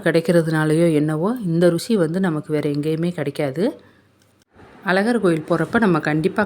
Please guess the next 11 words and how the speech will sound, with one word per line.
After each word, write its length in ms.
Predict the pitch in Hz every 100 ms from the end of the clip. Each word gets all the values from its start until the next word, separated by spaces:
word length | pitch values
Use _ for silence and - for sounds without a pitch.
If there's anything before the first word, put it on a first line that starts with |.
| 160
கட்டு 200 | - 190
சாதம் 240 | 190 165 160
கட்டி 240 | - 175 156
எடுத்துட்டு 300 | 156 196 -
போய் 220 | 160 160 226 185
அங்க 160 | 151 -
குளிச்சு 320 | 190 185 190 180
சாமியெல்லாம் 480 | 165 170 160 185 190
கும்பிட்டுட்டு 360 | 175 170 180 180 156
சாப்பிட்டோம்னா 540 | 156 - 160 160 202 247 - - - 165
ரொம்ப 260 | 180 196